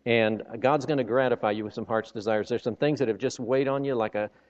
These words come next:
like a bag of cement, but you, you, you trust the Lord today, and you go your way rejoicing 'cause God's working in your behalf.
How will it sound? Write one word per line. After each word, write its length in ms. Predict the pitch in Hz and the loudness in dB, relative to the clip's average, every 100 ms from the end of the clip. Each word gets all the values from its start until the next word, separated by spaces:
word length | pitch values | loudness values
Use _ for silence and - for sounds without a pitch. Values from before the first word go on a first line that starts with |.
| _ - | _ -4
like 240 | 113 113 | -2 0
a 60 | 107 | 0
bag 540 | 95 104 101 117 131 | -2 -10 0 4 4
of 60 | 123 | 2
cement, 380 | - 123 107 107 | -2 -2 -2 -2
but 240 | 113 107 | -4 -6
you, 260 | 123 127 139 | -2 0 0
you, 560 | 127 127 135 127 127 - - | -2 -2 0 0 -4 -8 -12
you 300 | 117 139 135 | -2 0 0
trust 320 | - 143 - | 0 -2 0
the 80 | 135 | 0
Lord 220 | 120 120 | 2 4
today, 240 | 104 113 110 | 4 2 0
and 120 | 113 | 0
you 120 | 147 | 2
go 160 | 147 143 | 6 6
your 160 | 135 | 6
way 160 | 123 120 | 4 2
rejoicing 520 | 110 120 120 - 95 | 0 0 0 -2 -6
'cause 220 | - 101 | -8 -4
God's 240 | 120 123 107 | 0 0 0
working 300 | 120 - 117 | -4 -4 -6
in 60 | |
your 100 | 113 | -4
behalf. 320 | 110 120 113 | -2 -2 -4